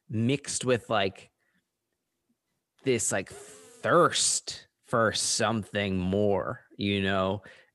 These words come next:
in this world. And, like, also not,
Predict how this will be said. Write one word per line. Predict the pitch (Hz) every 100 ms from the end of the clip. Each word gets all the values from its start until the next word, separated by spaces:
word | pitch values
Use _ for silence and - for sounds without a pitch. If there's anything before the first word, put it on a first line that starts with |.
| -
in | 110 107
this | 104 92
world. | 98 113 110 104 104 87
And, | 107
like, | 98 95 - _ -
also | 117 135 - 175 151 143 127 - - _ _ _
not, | 120 110 117 117 120 127 131